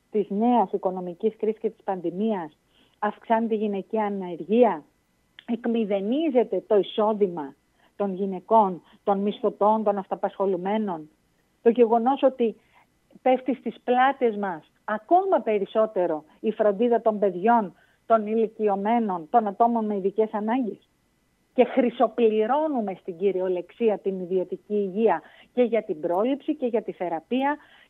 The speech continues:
και για την αποκατάσταση και για το φάρμακο και για τον προγενετικό έλεγχο. Και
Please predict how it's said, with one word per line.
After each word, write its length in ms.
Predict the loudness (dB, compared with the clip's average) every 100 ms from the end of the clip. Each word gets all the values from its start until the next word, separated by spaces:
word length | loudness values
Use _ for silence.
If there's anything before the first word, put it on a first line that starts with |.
| _
και 100 | 0
για 240 | 2 2 0
την 160 | -2
αποκατάσταση 920 | -6 -8 -8 -2 -2 0 -2 -4 -4
και 100 | -4
για 180 | -2 -2
το 80 | -4
φάρμακο 640 | -4 0 0 0 0 0 0 -8 _
και 100 | 4
για 200 | 4 2
τον 120 | 2
προγενετικό 720 | 2 0 -2 -8 -10 -2 0
έλεγχο. 520 | 2 2 0 2 0 0 _ _ _ _ _ _ _ _ _ _ _ _ _ _ _
Και 280 | 4 4